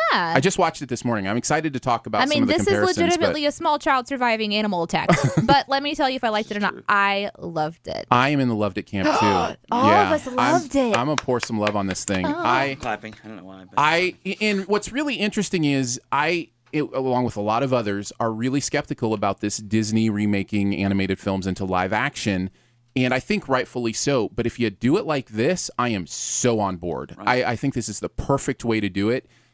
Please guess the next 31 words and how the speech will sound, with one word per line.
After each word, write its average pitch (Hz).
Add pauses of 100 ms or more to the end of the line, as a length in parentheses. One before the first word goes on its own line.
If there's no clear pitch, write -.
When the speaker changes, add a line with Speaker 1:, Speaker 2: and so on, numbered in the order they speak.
(140)
Speaker 1:
And, 107
uh, 101
there 123
are -
a 113
lot 95
of 95
things 87
to 92
love 87
about 80
it. -
Let's 135
get 269
into 226
some 135
specifics. -
Danae, 135
why 185
don't 190
you 151
start 131
us -
off? 101
What's 135
something 208
you 147
really 117
loved 95
about 57
it? -